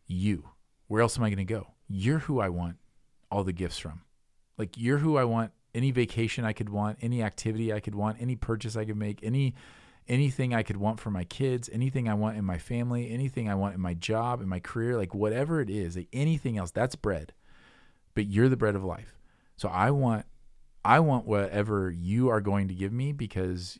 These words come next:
you are the one that I'm after. Like, you're the one, I wanna abide in, abide in you, and I wanna commune with you, and I wanna be found hidden in you. And so if you're gonna give me this, I trust you. And if you're not gonna give me that, I trust you to give me, like,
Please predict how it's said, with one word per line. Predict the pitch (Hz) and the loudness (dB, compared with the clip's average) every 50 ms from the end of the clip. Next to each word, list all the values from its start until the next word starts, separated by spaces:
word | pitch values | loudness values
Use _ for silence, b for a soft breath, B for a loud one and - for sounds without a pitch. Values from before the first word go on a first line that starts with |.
| - - | -16 -10
you | - 95 101 120 139 139 | -6 0 2 4 6 6
are | 127 110 | 6 4
the | 98 92 | 2 2
one | 90 92 90 87 | 0 0 0 0
that | 85 85 | 0 0
I'm | 85 85 | 0 0
after. | 87 80 - - - - 60 - 113 | -2 -2 -4 -8 -12 -14 -14 -12 -12
Like, | 101 90 82 - | -12 -10 -8 -4
you're | 101 104 123 | 0 2 2
the | 127 120 | 2 2
one, | 104 92 | 2 2
I | 92 | 2
wanna | 117 127 113 | 2 2 2
abide | 98 101 92 92 92 | 2 2 0 0 0
in, | 92 87 87 - | 0 -2 -4 -4
abide | - 95 87 90 90 95 92 90 | -6 -4 -4 -2 -2 -2 -2 -2
in | 85 82 82 | -2 0 0
you, | 87 98 110 104 95 90 | 0 0 0 0 0 -2
and | 87 90 | -2 -2
I | 92 95 | -2 0
wanna | 101 107 101 98 | 0 0 -2 -2
commune | 90 - - 101 95 92 87 85 | -4 -6 -6 -4 -2 -2 -2 -2
with | 85 82 - 95 | -4 -6 -6 -6
you, | 95 104 110 98 87 85 82 | -4 -2 -2 -2 -2 -4 -4
and | 92 92 | -4 -4
I | 92 | -4
wanna | 95 101 101 | -2 -2 -4
be | 90 - 95 92 92 90 87 b b b b b | -4 -4 -4 -4 -4 -4 -6 b b b b b
found | - - 104 92 90 90 90 85 - _ | -2 0 2 2 2 2 0 -4 -8 _
hidden | - - 110 104 104 101 101 | -6 -2 -2 0 0 0 -2
in | 90 92 90 85 | -2 -2 0 0
you. | 87 92 110 120 113 92 82 82 82 b b b b b b b b b - | 2 2 2 2 2 0 0 -4 -6 b b b b b b b b b -6
And | - 107 92 | -4 -4 -2
so | - - 101 92 90 87 85 85 82 - _ _ _ _ _ _ _ _ _ - | 0 0 2 2 2 2 0 -2 -4 -10 _ _ _ _ _ _ _ _ _ -6
if | 107 95 - | -6 -4 0
you're | 101 101 120 | 2 2 4
gonna | 131 131 139 131 127 | 4 4 2 2 2
give | 117 117 123 127 | 0 -2 -2 -2
me | 135 | 0
this, | 135 139 147 135 | 0 0 0 -2
I | - 98 | -2 -4
trust | 92 - - 110 95 - - | -4 -2 0 0 0 0 -2
you. | 107 107 113 104 92 90 - - | -2 0 0 0 0 -2 -2 -2
And | 101 98 | -2 -2
if | 90 - - | -2 -2 0
you're | 98 98 | 0 0
not | 98 98 95 107 120 - | 2 2 2 2 0 0
gonna | 143 135 135 | -2 -2 -2
give | 127 131 131 | -2 -2 -2
me | 139 139 | -2 -2
that, | 143 143 151 147 | -2 -4 -4 -4
I | - 104 | -6 -6
trust | 92 - - 107 95 - - | -4 -2 -2 -2 -2 -2 -4
you | 104 101 | -4 -2
to | 95 92 | -2 -2
give | 85 98 92 87 | -2 -2 -2 -2
me, | 95 92 92 92 90 95 - | 0 0 0 -2 -2 -4 -6
like, | - 90 85 | -6 -6 -6